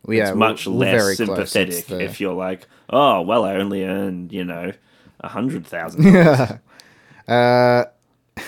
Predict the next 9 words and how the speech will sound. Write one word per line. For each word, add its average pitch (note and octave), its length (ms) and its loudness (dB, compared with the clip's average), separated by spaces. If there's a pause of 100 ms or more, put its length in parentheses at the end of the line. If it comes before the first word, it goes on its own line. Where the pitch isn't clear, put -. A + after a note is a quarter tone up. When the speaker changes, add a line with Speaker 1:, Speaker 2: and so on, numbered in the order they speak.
Speaker 1:
<laughs> - 1000 -4
Curiosity, C3+ 920 2 (520)
cu-, C#3 320 -4 (1080)
Curious, D#3+ 800 2 (920)
spelt - 460 -4 (460)
C C3 300 -4
U G#2 560 -4 (320)
R F#2 500 -6
I G#2+ 420 -4